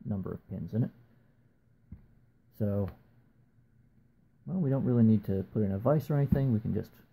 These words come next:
stand it on the table here. And we're going to use, uh, the light Peterson pry bar, the thinner one. Get that set up.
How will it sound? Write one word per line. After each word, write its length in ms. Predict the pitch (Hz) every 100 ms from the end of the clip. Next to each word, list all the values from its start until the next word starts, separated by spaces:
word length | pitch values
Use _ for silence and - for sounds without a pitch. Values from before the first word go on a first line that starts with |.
| _
stand 180 | - 101
it 60 | 98
on 100 | 101
the 60 |
table 320 | - 107 104 101
here. 260 | 110 107 - _ _ _ _ _ _
And 580 | 98 95 98 98 98 95 - - - _ _ _ _ _ -
we're 80 |
going 360 | 110 104 101 95 -
to 60 |
use, 460 | 104 101 98 101 101 - - -
uh, 220 | 98 95
the 240 | - - - - _ _ _ _ _ _ _ _ _ -
light 240 | 110 120 120 -
Peterson 360 | 123 117 123 117
pry 180 | 120
bar, 300 | 117 123 160 - - _ _ _ _ _ _ _
the 60 | - _
thinner 200 | 127 120
one. 260 | 123 160 180 - _ _ _ _ _ _ _ _ _ _ _ _ _ _ _ _ _ _ _ _ _ _ - -
Get 140 | - -
that 200 | 101 -
set 140 | - 107
up. 160 | 110